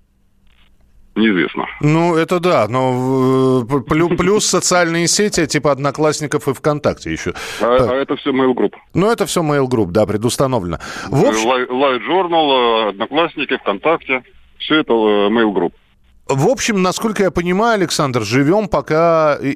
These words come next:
Speaker 2: именно с тем, что действительно есть владельцы крупных, э, ресурсов, Ютуба, Твиттера, Фейсбука. Э, они, э, вполне возможно,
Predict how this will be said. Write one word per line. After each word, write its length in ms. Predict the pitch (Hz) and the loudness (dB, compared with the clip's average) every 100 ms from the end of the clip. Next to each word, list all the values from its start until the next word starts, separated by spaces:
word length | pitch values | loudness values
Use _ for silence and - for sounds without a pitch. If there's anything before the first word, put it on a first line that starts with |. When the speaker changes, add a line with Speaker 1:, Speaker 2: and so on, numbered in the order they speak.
| 147 | 0
Speaker 2:
именно 300 | 151 143 143 | 0 0 0
с 100 | 127 | 0
тем, 220 | 147 120 | 0 -2
что 200 | 101 120 | -2 -2
действительно 600 | 107 127 - 139 - 95 | 0 0 2 0 0 -2
есть 340 | 95 127 131 120 | 2 2 2 0
владельцы 720 | 110 120 120 123 101 - 107 | 0 2 2 0 -2 -4 -2
крупных, 540 | 143 151 113 92 - | 0 0 -2 -6 -4
э, 200 | 104 104 | 0 2
ресурсов, 600 | 110 - 180 165 160 147 - - - - | 2 0 -2 0 -2 -4 -8 -18 -16 -2
Ютуба, 560 | 101 131 131 160 143 | 2 2 2 2 2
Твиттера, 600 | 139 120 131 - 127 123 - - - | -2 0 0 2 2 2 -2 -14 -20
Фейсбука. 840 | - 123 135 110 117 139 151 135 - - - | -4 0 2 0 2 2 2 -2 -4 -16 -8
Э, 400 | - 104 104 104 98 113 - - | -2 2 2 0 -2 -8 -6 -4
они, 420 | 156 196 156 107 | -2 0 -2 0
э, 180 | 113 120 113 113 110 | -2 -2 -4 -12 -12
вполне 420 | - - 170 165 | -6 -2 0 0
возможно, 760 | 127 123 117 104 98 95 95 | 0 0 0 -2 -2 -2 -2